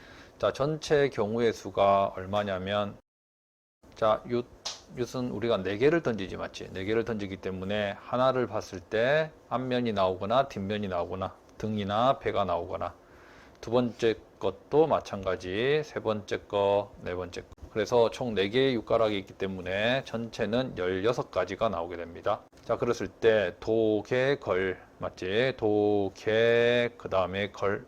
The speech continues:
자, 개는 어떻게 돼야 되냐면 이렇게, 이렇게 생긴 게 두 개, 이렇게 뒤집어진 게 두 개가 나와야 됩니다. 그래서 두 개, 두 개 나오려면 총 경우의 수는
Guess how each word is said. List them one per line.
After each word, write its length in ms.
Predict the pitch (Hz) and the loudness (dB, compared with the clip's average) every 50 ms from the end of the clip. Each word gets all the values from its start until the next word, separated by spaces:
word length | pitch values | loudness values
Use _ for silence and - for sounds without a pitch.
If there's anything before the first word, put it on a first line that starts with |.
| _ - - - | _ -20 -16 -4
자, 220 | - 107 95 - | 0 0 0 0
개는 580 | - - 131 147 151 156 156 151 151 151 143 113 | -2 2 2 4 4 4 4 4 2 2 2 0
어떻게 300 | 95 - - 113 - 117 | -2 -4 -4 -4 -2 0
돼야 180 | 113 113 110 107 | 2 4 2 2
되냐면 880 | 98 101 95 95 92 92 98 107 113 107 104 101 95 92 87 87 85 85 - _ _ _ _ _ _ _ - - - | 2 -2 -4 -4 -4 -2 0 2 2 2 2 2 2 0 -2 -6 -10 -14 -18 _ _ _ _ _ _ _ -20 -8 -2
이렇게, 680 | 123 123 117 - - - 95 101 104 117 123 135 131 - - - - - - - - - - - - - - - | -2 -2 -2 -2 -4 -2 0 0 2 2 2 0 0 -2 -8 -18 -20 -20 -20 -20 -20 -20 -20 -20 -20 -20 -14 -4
이렇게 340 | - 135 143 135 - 131 120 | 0 0 0 0 -2 -2 -2
생긴 300 | 123 120 113 107 104 101 | 0 -2 -2 -4 -4 -4
게 160 | 101 98 - | -4 -6 -6
두 200 | - - - - | -8 -14 -14 -2
개, 220 | - 117 107 - - - - - - - | 2 2 2 2 0 -10 -20 -20 -10 -4
이렇게 680 | 113 113 110 - - - 101 95 98 110 123 127 123 | -4 -4 -4 -4 -6 -6 -4 0 2 2 2 0 0
뒤집어진 500 | - 110 107 117 113 113 104 95 95 95 | -4 -4 -4 0 2 2 0 0 -4 -4
게 140 | 95 107 113 | -2 -4 -4
두 220 | - - - 107 | -4 -6 -12 -4
개가 240 | 101 117 113 117 110 98 | -2 0 2 2 2 0
나와야 320 | 90 90 90 90 90 90 | 0 -2 -4 -6 -6 -6
됩니다. 400 | - 90 90 90 90 90 90 - - - - - - - - - - - - - - - | -8 -12 -12 -14 -12 -12 -12 -12 -12 -20 -20 -20 -20 -20 -20 -20 -20 -20 -20 -20 -20 -6
그래서 600 | - 98 92 90 - - 107 110 120 135 139 - - | -2 0 0 0 0 2 4 4 4 4 2 0 -4
두 200 | - 107 98 95 | -8 -8 -8 -4
개, 400 | - 113 117 123 131 143 151 151 - - - - - - - | 0 2 2 4 4 2 0 -2 -6 -16 -20 -20 -20 -20 -14
두 120 | - 95 | -10 -4
개 100 | 98 110 | -2 0
나오려면 880 | 104 101 101 107 104 98 92 90 92 104 107 107 104 98 92 87 92 98 - | 0 2 0 0 0 -2 -2 -2 -2 0 2 2 4 2 2 0 -4 -12 -16
총 240 | - - 131 123 110 | -10 -8 -6 -6 -4
경우의 360 | - 110 104 110 120 120 113 | -4 -4 -2 0 0 0 0
수는 680 | - - 104 98 98 101 101 110 120 135 151 160 165 | 0 -2 -6 -4 -2 0 0 0 0 -2 -4 -6 -8